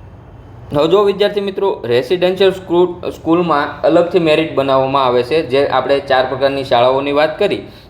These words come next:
તેનું મેરિટ અલગથી બનાવવામાં આવે છે. હવે માનો કે શાળાનું મેરિટ છે એ પંચાણું માર્કે અટકતું હોય અને તમારે બાણું માર્ક આવ્યા હોય,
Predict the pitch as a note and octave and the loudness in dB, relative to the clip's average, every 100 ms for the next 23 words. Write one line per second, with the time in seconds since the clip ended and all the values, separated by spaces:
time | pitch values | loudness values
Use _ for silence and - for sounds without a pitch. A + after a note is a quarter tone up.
0 | - C#3+ E3+ D#3 D#3+ F3+ C#3+ D3+ D#3 E3 | -2 0 2 2 2 2 2 2 0 -2
1 | C#3 C#3 C#3+ C#3 D3 B2+ C3 C3 C#3 G2+ | 0 2 2 2 2 2 0 0 -2 -4
2 | - - - B2 D#3 D#3+ F3 F#3 F3+ C#3+ | -8 -20 -2 0 2 2 0 0 -2 2
3 | C#3+ E3+ E3+ E3 D#3+ F3 E3+ - F3+ E3 | 2 2 0 -2 -2 -2 -6 -4 0 0
4 | D3 D3+ D#3 D#3+ E3+ E3+ D#3 D3+ E3 D#3+ | 0 -2 -4 0 0 2 0 0 2 2
5 | F#3 F3+ D3+ B2+ A#2 A2+ - - C#3+ D#3+ | 2 -2 -2 0 0 -2 -14 -6 -2 0
6 | C#3+ D3 D#3+ D#3+ C#3+ D#3+ D#3+ D#3 D#3 C#3+ | 2 2 2 2 2 0 0 0 0 0
7 | D#3+ C#3 G#2+ G#2 | 2 2 2 -2